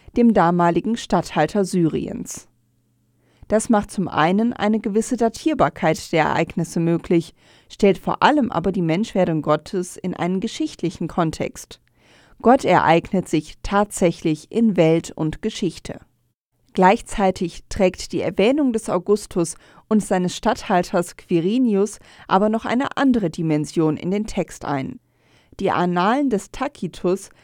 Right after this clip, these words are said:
wissen von Quirinius als erfolgreichem und dem Kaiser ergebenem Heerführer zu berichten. Es ist also kaum verwunderlich, dass Kaiser Augustus ihn als Legat und Statthalter nach Syrien entsandt.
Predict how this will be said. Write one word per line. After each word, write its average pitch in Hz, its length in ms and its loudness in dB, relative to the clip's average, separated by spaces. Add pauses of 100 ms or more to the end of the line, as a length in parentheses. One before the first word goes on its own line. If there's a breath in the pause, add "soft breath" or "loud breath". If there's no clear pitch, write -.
(160 soft breath)
wissen 220 300 -2
von 185 280 -2
Quirinius 196 800 0
als - 280 -4
erfolgreichem 190 920 0 (280 soft breath)
und 185 160 -6
dem 165 180 0
Kaiser 226 440 0
ergebenem 175 680 0
Heerführer 160 680 -2
zu - 160 -16
berichten. 143 680 -6 (840 soft breath)
Es 202 200 -2
ist 277 160 -6
also 233 260 -4
kaum 285 340 -6
verwunderlich, 170 840 -2 (240 loud breath)
dass - 180 -6
Kaiser 196 420 2
Augustus 208 640 -2
ihn 196 220 -6
als 160 320 -4
Legat 175 500 0
und 185 140 -8
Statthalter 170 720 -4
nach 233 160 -6
Syrien 160 560 -2
entsandt. - 640 -12